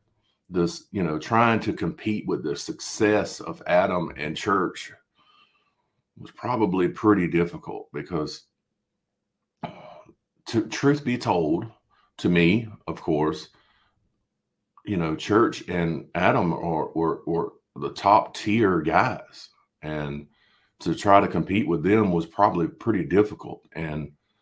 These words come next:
I don't know, it's, it's, it, you know, he, he's talking about wanting to help the guys out, which is great. But back in the day, it's just like when I start, first started training jujitsu back at twenty-four years ago,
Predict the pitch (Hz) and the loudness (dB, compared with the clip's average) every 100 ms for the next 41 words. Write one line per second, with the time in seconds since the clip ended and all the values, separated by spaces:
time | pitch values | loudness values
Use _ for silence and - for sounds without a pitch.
0 | _ _ _ _ - 92 82 82 76 67 | _ _ _ _ -2 0 2 0 -2 -6
1 | 78 78 - 82 82 - 85 82 78 82 | -6 -6 -4 -2 -2 -2 -4 -4 -4 -6
2 | 76 73 87 82 101 101 120 117 107 92 | -4 -4 -2 -2 0 0 4 4 4 4
3 | 85 82 85 73 - 98 95 - 87 90 | 4 4 0 -2 -2 0 0 -4 -2 2
4 | 80 76 104 117 - 76 73 71 95 104 | 0 2 4 4 2 -4 -8 -6 2 4
5 | 101 76 - _ _ _ _ - 82 78 | 4 0 -8 _ _ _ _ -8 -6 0
6 | 92 90 87 78 76 104 95 87 92 101 | 2 2 -2 -2 0 2 2 0 -2 2
7 | 101 76 92 104 - 107 95 101 92 101 | 4 4 4 2 4 2 4 2 2 2
8 | 87 82 104 90 78 78 80 98 107 - | 2 2 0 2 0 -4 0 2 2 0
9 | 80 71 71 - - 76 - - 92 85 | -6 -4 -6 -8 -12 -12 -12 -10 -4 -4
10 | 87 78 82 107 107 85 69 - - | 0 0 4 6 6 2 -4 -8 -12